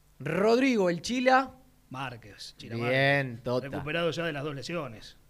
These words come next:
Speaker 1: Nicolás.
Speaker 2: Cambiazo.
Speaker 1: Tanque.
Speaker 2: Messi Niti.
Speaker 1: Muy bien, la Tota, se afiló. No te voy a dar el nombre ahora.
Speaker 2: Ah, dame el apellido.
Speaker 1: El, el, el apodo.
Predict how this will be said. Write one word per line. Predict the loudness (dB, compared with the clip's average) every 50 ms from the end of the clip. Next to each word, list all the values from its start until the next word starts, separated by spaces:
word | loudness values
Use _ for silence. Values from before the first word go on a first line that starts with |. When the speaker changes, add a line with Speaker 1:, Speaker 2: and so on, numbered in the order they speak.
| _ _ _
Speaker 1:
Nicolás. | -16 -12 -8 -6 -4 -2 0 0 0 0 2 2 4 6 6 4 4 2 -2 -10 -14 -14 -16 -18 -20 -20 -20 -20 -20 -20 -20 -20 _ _ _ _ _ _
Speaker 2:
Cambiazo. | -14 -14 -12 -12 -14 -14 -16 -18 -18 -20 -20 -20 _ _
Speaker 1:
Tanque. | 2 2 2 2 -2 2 4 4 4 2 0 -6 -16 -20 _ _ _ _ _ _ _ _ _ _ _ _ _ _
Speaker 2:
Messi | -12 -10 -10 -10 -10 -12
Niti. | -14 -18 -18 -20 -20 -20 _
Speaker 1:
Muy | -8 -4 0 2 2 4 4 6 6
bien, | 6 6 6 6
la | 4 4 4 4
Tota, | 2 2 2 2 0 -2 -4 -4
se | -4
afiló. | -6 -4 -4 -2 0 0 0 -2 -4 -14 -20 -20 -20 -20 _ -20 -20 -20 -20 -20 _ _ _ _ _ -20 _ _ -20 -20 -20 _ -20 -20 -20 _ -20 -20 -20 -20 -20 -20 -20 -20 -20 -20 -20 -20 -20 -20 _ _ -20 -20 -20 -20 -20 _ _ _ -20 _ _ _
No | -2 -2 -2
te | 0 0
voy | 0 0
a |
dar | 2 0
el | 0 -2
nombre | -2 -4 -4 -4 -6
ahora. | -8 -8 -10 -12 -14
Speaker 2:
Ah, | -16 -16 -16 -20 -20 -20 -20 -20 -20 -20 -20 -20 -20 -20 -20 -20 -20
dame | -18 -16 -16
el | -14 -12
apellido. | -4 0 2 2 2 0 -2 -6
Speaker 1:
El, | -4 -4 -4 -4 -4 -4
el, | -2 -2 -2 -4 -4 -4
el | 0 0
apodo. | 0 0 2 2 2 2 0 -4 -8